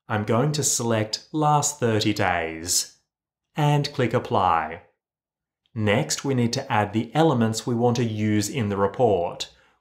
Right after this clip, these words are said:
We can see there are options to create segments, add dimensions, and add metrics.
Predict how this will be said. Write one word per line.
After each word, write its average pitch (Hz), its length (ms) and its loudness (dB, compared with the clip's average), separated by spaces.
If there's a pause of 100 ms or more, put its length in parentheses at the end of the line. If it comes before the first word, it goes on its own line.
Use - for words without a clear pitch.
We 135 80 -2
can 135 180 -2
see 156 380 2
there 143 240 0
are 135 120 -6
options 107 520 -2
to 123 120 -4
create 95 540 -2
segments, 127 880 0 (480)
add 135 300 0
dimensions, 107 1120 0 (280)
and 127 540 -2
add 101 320 0
metrics. 92 960 -2